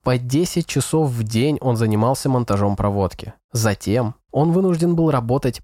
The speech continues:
внутри церкви, мыл двери и туалеты, как это водится в некоторых воинских частях, зубной щеткой. Ему обрили голову и одевали в платье. Его избивали и запирали в клетку,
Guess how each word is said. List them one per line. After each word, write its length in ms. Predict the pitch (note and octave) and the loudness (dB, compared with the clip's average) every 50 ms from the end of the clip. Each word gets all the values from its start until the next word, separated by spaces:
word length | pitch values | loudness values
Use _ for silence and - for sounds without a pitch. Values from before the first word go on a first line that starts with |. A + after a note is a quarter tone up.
| _ _ | _ _
внутри 360 | B2 A#2 A2+ A2 - A2 G#2+ | 0 0 0 0 0 -2 -2
церкви, 500 | - - - D3 C3 - - - G#2+ - _ _ | -2 0 0 0 0 -2 -6 -12 -14 -16 _ _
мыл 220 | B2 C#3+ G#3+ G#3+ | 0 0 0 0
двери 500 | C#3+ G#2+ F#2 F2+ D#2 D#2+ F2+ G#2 D3+ E3+ - _ _ | -2 -2 -4 -2 0 0 2 0 0 -2 -4 _ _
и 80 | - A2 | -8 -6
туалеты, 680 | - - G#2 G#2+ A2+ B2+ E3 F3+ C#3+ - - E2 - _ _ _ | -2 0 0 2 2 2 0 0 -2 -2 -6 -12 -14 _ _ _
как 200 | - A2 - - | -4 -2 -2 -2
это 120 | - G2+ | -2 0
водится 320 | F#2+ G2+ F#2+ F#2 - - | 0 0 0 0 -2 0
в 40 | F#2+ | 0
некоторых 380 | G2 F#2+ - G2 - F#2 - - | 0 -2 -2 -2 -4 -4 -2 0
воинских 380 | G2 F#2 F#2 - - F#2+ F#2+ | -2 -2 -2 -2 -4 -6 -4
частях, 500 | - - F2 - - - D#2+ - - - - _ _ _ | -2 -4 -6 -4 -2 -2 -2 -2 -2 -6 -14 _ _ _
зубной 340 | - G#2 F2+ E2+ E2 F#2+ F#2 | -2 -2 0 0 0 0 -2
щеткой. 460 | - - E3+ E3 - - - - - _ _ _ _ _ | 0 -2 -2 -2 -2 -4 -10 -12 -14 _ _ _ _ _
Ему 360 | B2 A2 A#2+ B2 D3+ F#3+ G#3 | -2 0 2 2 2 2 0
обрили 300 | E3 C#3+ D3 D#3 C#3 A#2+ | 0 0 0 0 0 0
голову 540 | G#2+ A2+ A#2 A2+ B2+ D#3 E3 E3 E3+ E3 - - _ _ _ | 0 0 0 2 2 2 2 0 0 -2 -4 -8 _ _ _
и 100 | C#3 B2+ | 0 0
одевали 440 | A2+ A2 A2 G#2 F#2+ F#2+ F2+ F#2 F#2+ | 0 0 0 0 0 0 0 0 -2
в 100 | - - | -4 -2
платье. 520 | - D3+ D#3 D3+ C#3 - - - - - _ _ _ _ | -2 0 0 0 -2 -4 -10 -16 -16 -18 _ _ _ _
Его 320 | - A2 A2+ B2 F3 G#3 - - | -2 -2 0 2 0 -2 0 0
избивали 640 | F#3+ D#3 D3 C#3+ D3 B2+ G2+ G2 G2+ B2+ D#3 F3 | 0 0 2 2 0 2 2 2 2 2 2 0
и 140 | E3+ - F#3+ E3 | 0 0 0 0
запирали 480 | D#3 D#3+ - D3+ C3+ A2 G2 G2+ A2 | 0 -2 0 0 0 2 2 0 0
в 80 | - - | -2 -2
клетку, 500 | - C3 C3 A#2+ G#2+ - - - - | -2 0 0 0 -2 -4 -10 -14 -18